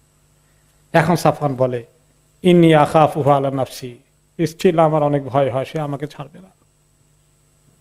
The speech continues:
আমার আশঙ্কা হয় যে আমাকে পেলে হাতের কাছে অ্যাকশন নিয়ে ফেলবে।" হুমায়র বললেন, "শোনো, হু আহলামু মিন যালিকা ওয়া আকরাম, তুমি যা চিন্তা করছো এর চেয়ে অনেক বেশি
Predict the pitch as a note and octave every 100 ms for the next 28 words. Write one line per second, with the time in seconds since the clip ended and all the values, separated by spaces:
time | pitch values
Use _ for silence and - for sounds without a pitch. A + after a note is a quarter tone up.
0 | _ _ D#3+ D3 C#3 - - _ _ _
1 | E3 E3 A3 A3 A3 E3+ F3 E3+ D#3 D#3+
2 | D#3+ D#3+ D#3 D3+ D3+ D#3 D3+ - G#3+ -
3 | _ _ - D#3 - D3+ C#3+ B2+ - C3
4 | C3+ _ _ _ _ _ _ _ _ _
5 | _ _ _ _ _ _ _ - - -
6 | E3 F3+ E3 C3+ D3 F#3 B3 A#3+ _ _
7 | _ _ - - C3 F3 A3+ - - _
8 | _ _ _ C#3 C#3+ F#3+ - A3 G3 E3+
9 | D#3 G#3+ A3+ - G#3+ - D#3 C3+ D#3+ E3
10 | D#3 D#3 A3 G#3+ F3 E3+ D#3+ D#3 F3+ F3
11 | G3+ D#3+ E3 A#3+ A3 G3+ - D3+